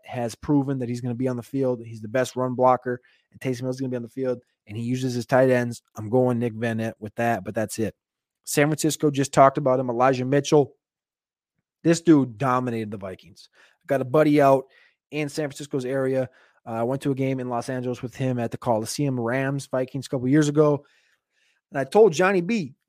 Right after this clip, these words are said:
I said, "Yo, Johnny," I said, "tell you what, if they run the ball thirty-five times in the Minnesota Vikings, San Francisco's gonna dominate this game." And he's like, "Yo, I don't think so, Cody. I don't think San Francisco's got the horses. This is the type of game they drop." And I said, "Yo,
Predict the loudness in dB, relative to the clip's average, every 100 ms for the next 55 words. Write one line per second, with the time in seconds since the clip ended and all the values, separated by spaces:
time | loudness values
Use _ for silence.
0 | _ -4 0 4 2 2 0 2 0 -4
1 | _ -14 -8 0 2 0 -4 -4 -4 -2
2 | 0 0 -2 _ _ -16 -4 2 4 6
3 | 8 8 6 2 0 -2 -2 -8 -4 0
4 | 0 0 -2 2 2 2 -6 -8 -14 _
5 | -14 -12 -8 -10 -6 -6 -6 -6 -2 0
6 | -2 -6 -8 -8 -8 -8 -12 -16 -16 -10
7 | -10 -8 -2 2 4 4 4 2 2 0
8 | -2 -4 -2 -2 0 -2 -2 -4 -6 -6
9 | -8 -8 -6 -6 -8 -8 -6 -2 -4 -4
10 | 0 2 2 -4 -14 -16 -12 -10 -10 -10
11 | -8 -6 -6 -2 0 0 -2 -18 _ _
12 | _ _ -20 -20 -20 _ _ _ -14 -6
13 | -4 0 2 2 0